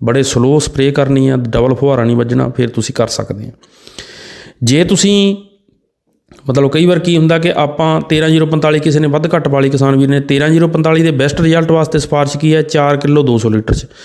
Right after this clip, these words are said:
ਪਰ ਜੇ ਤੁਸੀਂ ਇਹ ਫਿਰ ਮਿਕਸ ਕਰੋਗੇ, ਇਹ ਤਾਂ ਸ਼ੋਰ ਸ਼ਾਰਟ ਹੀ ਆ ਵੀ ਤੁਹਾਡਾ ਨੁਕਸਾਨ ਹੋਊਗਾ, ਤਿੰਨ ਚੀਜ਼ਾਂ ਮਿਕਸ ਹੋ ਜਾਣਗੀਆਂ, ਉਹਦੀ ਡੋਜ਼ ਵੀ ਵੱਧ ਪੈ ਜਾਣੀ ਹੈ। ਜੇ ਤੁਸੀਂ ਦੋ, ਆਮ ਤੌਰ 'ਤੇ ਇੱਕ ਪੈਕਟ ਪਾਉਂਦੇ ਕਿਸਾਨ ਵੀਰ ਇੱਕ ਕਿਲੋ ਤੱਕ, ਪਰ ਮੈਂ ਤੁਹਾਨੂੰ ਦੱਸਿਆ ਕਿ ਜਾਂ ਤਾਂ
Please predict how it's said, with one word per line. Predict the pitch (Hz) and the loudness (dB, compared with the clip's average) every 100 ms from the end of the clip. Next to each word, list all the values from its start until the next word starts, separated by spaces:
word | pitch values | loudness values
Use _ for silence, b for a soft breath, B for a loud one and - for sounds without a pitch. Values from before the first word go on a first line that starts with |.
| B B _ | B B _
ਪਰ | 165 | -2
ਜੇ | 135 135 | 0 0
ਤੁਸੀਂ | 151 160 175 | 2 0 2
ਇਹ | 160 180 | 2 2
ਫਿਰ | 165 | 2
ਮਿਕਸ | 160 151 - | 0 -2 -2
ਕਰੋਗੇ, | 160 160 160 147 147 - | 0 0 0 -2 -4 -6
ਇਹ | 127 139 | -2 0
ਤਾਂ | 143 135 - - | 0 -2 -10 -10
ਸ਼ੋਰ | - 135 | -2 0
ਸ਼ਾਰਟ | 147 147 143 | 2 0 2
ਹੀ | |
ਆ | 143 | 0
ਵੀ | 139 | 2
ਤੁਹਾਡਾ | 131 123 | 0 0
ਨੁਕਸਾਨ | 113 107 110 107 | -2 -2 -2 -2
ਹੋਊਗਾ, | 113 107 113 131 - - | 0 0 0 -2 -6 -4
ਤਿੰਨ | 117 | -2
ਚੀਜ਼ਾਂ | 113 117 113 | 0 0 0
ਮਿਕਸ | 113 110 | -2 -2
ਹੋ | 135 | -2
ਜਾਣਗੀਆਂ, | 123 113 117 120 | 0 0 -2 -2
ਉਹਦੀ | - 131 | -2 0
ਡੋਜ਼ | 123 113 120 | 2 2 2
ਵੀ | 127 | 0
ਵੱਧ | 120 135 | -2 -2
ਪੈ | 123 | -2
ਜਾਣੀ | 117 113 | -2 -2
ਹੈ। | 113 - B B B B B B B | -4 -8 B B B B B B B
ਜੇ | 123 156 | -2 0
ਤੁਸੀਂ | 175 196 | 2 2
ਦੋ, | 143 143 139 - | 0 -2 -4 -4
ਆਮ | 156 147 | -2 0
ਤੌਰ | 156 170 | 2 2
'ਤੇ | 165 | 2
ਇੱਕ | 170 175 | -2 -2
ਪੈਕਟ | 170 160 156 | -2 -2 0
ਪਾਉਂਦੇ | 143 113 | 0 0
ਕਿਸਾਨ | 110 110 107 | 0 -2 0
ਵੀਰ | 107 107 | 0 -2
ਇੱਕ | 120 - 127 | -6 -8 -6
ਕਿਲੋ | 120 107 | -2 0
ਤੱਕ, | 104 104 - B B B - | 0 -4 -6 B B B -4
ਪਰ | 139 | 0
ਮੈਂ | 147 | 2
ਤੁਹਾਨੂੰ | 175 160 | 2 2
ਦੱਸਿਆ | 143 156 | 2 0
ਕਿ | 170 | 0
ਜਾਂ | 147 143 | 0 0
ਤਾਂ | 151 156 | 0 -2